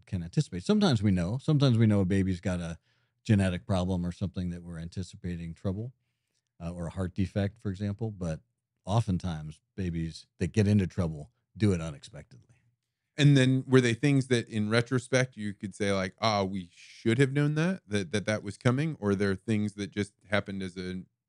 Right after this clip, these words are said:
Speaker 2: as an accident?
Speaker 1: That's a great question. And the answer is,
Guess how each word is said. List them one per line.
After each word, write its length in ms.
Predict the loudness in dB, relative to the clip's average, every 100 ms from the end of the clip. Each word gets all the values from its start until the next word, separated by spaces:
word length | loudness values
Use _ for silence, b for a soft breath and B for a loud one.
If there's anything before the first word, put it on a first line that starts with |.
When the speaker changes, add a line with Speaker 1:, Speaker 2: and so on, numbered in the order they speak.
| _ _
Speaker 2:
as 140 | -10 -6
an 80 |
accident? 440 | -6 -8 -12 -14 -10
Speaker 1:
That's 220 | -10 -10
a 40 |
great 340 | -8 0 2 2
question. 420 | 2 2 0 -4
And 120 | -4
the 80 | -2
answer 320 | 0 0 0
is, 220 | 0 -2